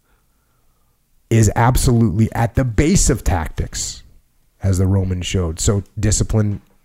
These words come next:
is more important than, "Hey, we're just gonna be brave." <laughs> 'Cause it's, it's not gonna work out for you. Not gonna work out for you very well. I had a, we were,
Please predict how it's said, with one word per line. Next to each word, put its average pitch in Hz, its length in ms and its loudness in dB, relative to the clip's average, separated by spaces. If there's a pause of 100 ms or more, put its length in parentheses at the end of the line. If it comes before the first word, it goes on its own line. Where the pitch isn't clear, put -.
(140)
is 98 320 -2
more 117 280 2
important 98 680 -2
than, 92 320 -2 (480)
"Hey, 110 160 2
we're 101 120 2
just 90 140 -6
gonna 98 100 -2
be 90 140 0
brave." 92 480 0 (340)
<laughs> - 40 -20
'Cause 110 200 4
it's, - 240 0
it's - 200 -4
not - 240 -4
gonna 90 120 -2
work 87 260 -2
out 82 160 -2
for 78 220 -4
you. 73 140 -6 (800)
Not - 100 -20 (140)
gonna 120 120 -10
work 107 240 -8
out - 180 -8
for - 180 -10
you 82 140 -10
very 82 280 -10
well. 85 340 -10 (800)
I 113 80 0
had 101 280 2
a, 90 200 0 (2500)
we 113 220 4
were, 104 360 4